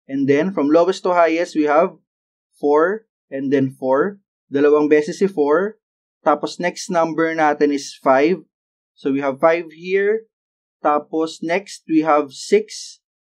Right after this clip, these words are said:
Dalawang beses siya lumabas. So we write down six and then six. Tapos next numbers, we have eight and nine. So let us write down eight and nine.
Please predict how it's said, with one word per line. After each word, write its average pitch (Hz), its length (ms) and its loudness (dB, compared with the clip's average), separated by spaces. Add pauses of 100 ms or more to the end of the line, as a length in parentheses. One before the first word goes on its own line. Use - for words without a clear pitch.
(100)
Dalawang 151 480 2
beses 151 240 2
siya 175 160 -2
lumabas. 165 720 -2 (240)
So 151 160 0
we 151 160 2
write 143 240 0
down 135 240 -2
six 170 400 -8
and 139 160 -2
then 135 160 0
six. - 500 -8 (480)
Tapos 143 320 -4
next 180 240 -8
numbers, 156 320 2
we 147 80 4
have 131 160 0
eight 123 240 -4
and 226 160 -10
nine. 131 480 -2 (240)
So 135 160 -4
let 143 160 -2
us 156 80 -8
write 143 240 0
down 131 240 0
eight 123 160 -8
and 117 160 -4
nine. 123 400 -2